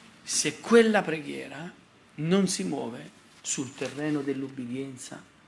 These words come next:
alla parola di Dio. Amen.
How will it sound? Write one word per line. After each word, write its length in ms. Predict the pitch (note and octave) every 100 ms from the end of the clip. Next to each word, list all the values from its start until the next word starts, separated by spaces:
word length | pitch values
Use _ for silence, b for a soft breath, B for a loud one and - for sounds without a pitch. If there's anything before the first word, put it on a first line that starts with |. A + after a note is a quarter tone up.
| - _ - -
alla 580 | C3+ C#3 C3+ C3+ C3+ - - -
parola 600 | C3+ B2 A#2+ A#2+ - - - - -
di 240 | A2+ A#2 A2+
Dio. 340 | A2+ - - - - - - - - - - - A2+ - - - -
Amen. 540 | D#3+ F#3+ E3+ D#3 D3+